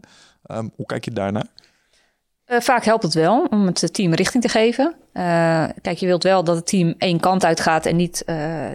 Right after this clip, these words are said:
Speaker 2: de een zegt, "We gaan hierheen", en de ander zegt, "We gaan daarheen." Maar het kan ook helemaal fout lopen. Iemand die heel charismatisch is, eh, maar mensen gewoon, eh, de afgrond instuurt. Eh, maar wel die mensen t-, eh, meetrekt.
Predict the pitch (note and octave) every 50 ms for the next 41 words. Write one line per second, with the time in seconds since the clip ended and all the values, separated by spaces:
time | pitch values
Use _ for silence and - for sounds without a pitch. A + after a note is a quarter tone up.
0 | - - - - D#3+ E3 C#3 F3 E3 D#3 E3+ D#3+ - E3+ - F3 E3 D#3+ E3 E3
1 | D#3+ D#3 D#3 D3 D#3+ D#3+ D#3 D3+ C#3+ - - - - - E3 - D#3 D#3 D#3 E3
2 | G3 A#3+ B3+ A3+ G3 F#3+ - A#3+ A3+ A#3 A3 A3 G#3 F#3 F3 - G#3+ G#3+ A#3 A3+
3 | A3 G#3 G3 - - E3+ E3 - F#3 F3+ F3+ F3 E3 - F3 F3 F3 - - -
4 | - - - _ - G3+ A#3+ B3 B3 A#3 A3 - G#3+ F#3+ F3+ - G3+ G3+ G#3 G3+
5 | - E3 D#3 E3 D#3 D3 - - - - - - - - _ _ - E3+ E3 E3
6 | D#3+ D#3+ D#3 D#3+ D#3+ D#3 D#3+ E3+ F3 F3+ F3 E3+ E3+ F3 F3 E3+ E3+ - - E3
7 | D#3+ D#3+ - F3+ E3 D#3+ D#3+ D#3+ D#3+ D#3+ D#3+ D#3 - F#3 - - A3 G3+ F3+ -
8 | F3 E3 - - E3 D3+ D3 - - - _ _ _ _ _ _ _ - E3+ E3+
9 | E3 E3 E3 D#3+ D#3+ D#3+ E3 E3+ - - - - - E3+ F3+ F3 F#3 F#3 E3+ E3+
10 | E3+ E3 D#3+ D#3+ - E3+ - _ - - - F3+ F3 E3 E3+ G3 A3+ A3+ - G#3+
11 | F#3+ F3 - - - -